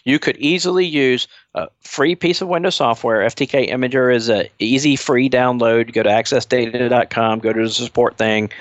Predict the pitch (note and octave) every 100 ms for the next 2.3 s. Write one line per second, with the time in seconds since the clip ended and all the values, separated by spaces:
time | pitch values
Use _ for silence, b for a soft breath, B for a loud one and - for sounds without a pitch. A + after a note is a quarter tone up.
0 | B B - B2 A#2+ A2 A2+ A2+ A2 G#2+
1 | A2+ G#2+ G#2 G2 G#2 A2 A2 - G#2 G#2
2 | G2+ G2+ G2